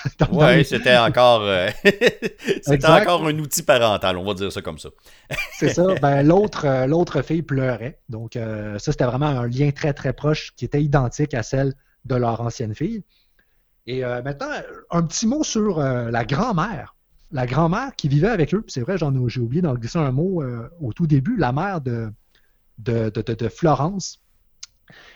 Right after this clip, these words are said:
Speaker 1: euh, qui vivait avec eux. En fait, c'était soit la mère de Florence ou John. Ça, j'ai pas cette info-là, mais l'une des, euh, des grand-mères
Speaker 2: Une des
Speaker 1: vivait avec
Speaker 2: grand-mamans
Speaker 1: eux.
Speaker 2: habitait dans la maison familiale.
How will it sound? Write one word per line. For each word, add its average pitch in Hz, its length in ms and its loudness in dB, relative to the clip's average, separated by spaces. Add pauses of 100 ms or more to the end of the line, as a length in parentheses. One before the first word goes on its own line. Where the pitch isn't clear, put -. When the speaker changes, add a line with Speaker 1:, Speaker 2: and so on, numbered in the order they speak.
(100)
Speaker 1:
euh, 113 180 0
qui 113 180 -8
vivait 110 220 -2
avec 127 280 0
eux. 196 120 2
En 135 60 -8
fait, 214 140 -2
c'était 160 140 0
soit 254 160 0
la 185 100 2
mère 175 180 2
de 156 80 4
Florence 143 360 2
ou 143 60 0
John. 113 240 2
Ça, 214 120 4
j'ai 147 140 4
pas 180 100 2
cette 151 220 -2
info-là, 139 340 2
mais 135 140 2
l'une 196 220 4
des, 139 180 4
euh, 117 200 -2
des 120 120 -6
grand-mères 131 480 -2
Speaker 2:
Une 139 100 -4
des 143 100 4
Speaker 1:
vivait 127 100 4
avec 123 100 6
Speaker 2:
grand-mamans 123 260 6
Speaker 1:
eux. 117 40 8
Speaker 2:
habitait 113 340 0
dans 107 140 2
la 92 140 2
maison 90 360 -4
familiale. 71 380 -12